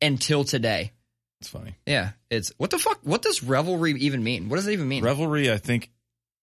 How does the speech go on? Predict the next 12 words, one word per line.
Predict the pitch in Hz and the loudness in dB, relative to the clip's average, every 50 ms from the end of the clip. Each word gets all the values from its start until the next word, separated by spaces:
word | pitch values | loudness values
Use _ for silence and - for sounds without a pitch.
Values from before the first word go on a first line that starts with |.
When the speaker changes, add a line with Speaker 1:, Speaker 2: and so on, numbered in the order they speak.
| _ _ | _ _
Speaker 2:
is | - 110 104 101 98 98 95 92 87 - - - 95 | -2 0 0 0 0 -2 -2 -2 -4 -4 -6 -6 -4
like, | 95 92 90 90 85 85 87 82 - - - - _ - _ _ _ _ _ _ _ - | -4 -2 -2 -4 -4 -4 -6 -8 -10 -14 -20 -20 _ -20 _ _ _ _ _ _ _ -6
uh, | 92 92 87 85 80 78 78 76 76 - - _ _ _ _ _ _ _ _ _ _ _ _ _ _ _ _ _ _ _ _ _ _ _ _ _ _ _ _ _ _ _ _ | -4 -4 -4 -4 -6 -6 -6 -8 -8 -10 -12 _ _ _ _ _ _ _ _ _ _ _ _ _ _ _ _ _ _ _ _ _ _ _ _ _ _ _ _ _ _ _ _
uh, | 110 107 98 92 87 80 82 82 - - | -2 -2 -2 -2 -2 -4 -6 -8 -8 -8
like, | - 82 78 80 - _ _ _ _ _ _ _ _ _ _ _ - | -6 -6 -6 -8 -10 _ _ _ _ _ _ _ _ _ _ _ -6
having | 104 117 104 110 104 | -4 0 0 2 0
a | 101 | 0
good | 92 92 98 95 85 | -2 -2 -4 -4 -4
time | - - 92 87 87 82 82 87 - _ - | -6 -6 -6 -6 -8 -8 -10 -12 -14 _ -14
together. | - - - 101 101 - 98 101 | -12 -12 -12 -12 -12 -12 -10 -8
Speaker 1:
Oh, | - | -6
Speaker 2:
I | 147 151 151 160 156 156 151 151 147 143 127 120 113 107 | -4 -4 -2 -2 -2 -2 0 0 0 0 0 0 0 0